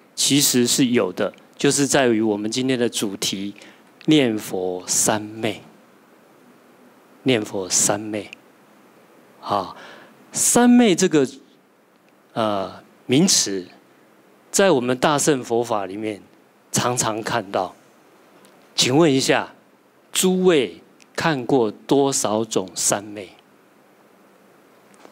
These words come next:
啊，有首楞严三昧，啊，什么，哎，观佛向海三昧，啊，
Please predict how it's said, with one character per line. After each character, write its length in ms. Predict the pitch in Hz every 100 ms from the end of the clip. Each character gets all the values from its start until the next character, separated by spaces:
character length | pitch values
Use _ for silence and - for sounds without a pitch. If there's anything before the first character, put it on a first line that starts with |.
| _ _ _ - - - -
啊， 240 | - 101 104
有 200 | 117 135
首 360 | - 127 110 113
楞 300 | 143 135 117
严 240 | 104 107
三 240 | - 113
昧， 460 | 113 113 110 92 - _ _ _ _ _ _ _ _ _ _ - -
啊， 360 | 113 92 85 - - - -
什 180 | -
么， 460 | 117 113 110 110 107 - _ - _ _ _ _ - - - -
哎， 480 | - 120 113 101 107 - -
观 240 | 175 185
佛 260 | - 120 135
向 380 | - 185 135
海 260 | 113 110 98
三 240 | 98 123
昧， 400 | 120 123 113 87 - _ _ _ _ _ _ _ _ _ _ -
啊， 320 | 113 101 92